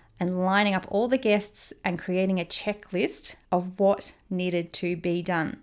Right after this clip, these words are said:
So after a year, I still find it hard. I find it uncomfortable, and I often procrastinate over recording, which I know is crazy.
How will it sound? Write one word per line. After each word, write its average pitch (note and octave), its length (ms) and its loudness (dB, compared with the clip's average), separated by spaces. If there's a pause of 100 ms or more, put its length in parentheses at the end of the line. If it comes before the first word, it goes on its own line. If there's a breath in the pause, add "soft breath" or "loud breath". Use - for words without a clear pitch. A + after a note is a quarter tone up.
So - 160 0
after C#4+ 380 2
a E4 60 4
year, G#3+ 500 2
I A3 80 0
still A#3+ 640 -2
find B3+ 340 0
it - 120 -2
hard. G3+ 840 0
I G#3+ 80 -2
find A#3+ 420 0
it B3+ 340 -2
uncomfortable, G#3 1500 0 (500 loud breath)
and A#3 140 0
I B3 200 2
often A#3+ 440 0
procrastinate F#3+ 920 -2
over F#3 240 0
recording, F3 680 -2 (120)
which G#3+ 220 -6
I G#3+ 140 0
know F#3 380 0
is E3+ 140 -6
crazy. E3+ 680 -8